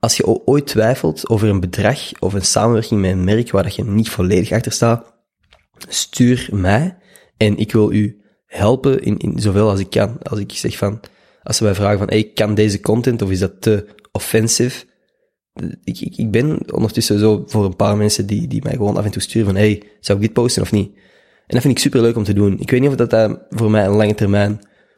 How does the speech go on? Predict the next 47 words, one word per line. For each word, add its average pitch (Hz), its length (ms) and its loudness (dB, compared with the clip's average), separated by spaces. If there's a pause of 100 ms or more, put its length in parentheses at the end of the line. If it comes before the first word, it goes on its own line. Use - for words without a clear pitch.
(160)
job 120 300 2
zou 98 180 0
kunnen 95 260 0
zijn. 107 320 2 (540)
Eh, 98 420 0 (100)
hoewel 104 240 0
ik 101 120 0
dat 101 140 4
wel 104 260 2
interessant 107 640 0
vind, 131 220 -2
maar 104 80 0
ik, - 180 -6
ik - 140 -2
weet 104 140 2
niet 101 160 2
in 98 60 2
hoeverre 98 260 0
dat 110 160 -4
daar 101 140 -2
een 92 160 -2
winstmodel 104 480 2
achter 107 220 0
zit, 107 180 -4
want - 240 -4
veel 110 240 2
van 98 100 0
de 95 80 0
mensen 101 440 2 (640)
die 110 140 2
mij 95 140 4
die 95 100 0
dingen 95 200 2
vragen 101 280 2
zijn 95 120 2
ook 92 120 -2
niet 92 140 0
degenen 92 300 2
die 95 160 0
het - 260 -10
meeste 98 280 2
verdienen 98 300 2
op 92 60 -4
sociale 95 360 0
media, 98 300 2
gewoon 98 260 0
omdat - 300 -2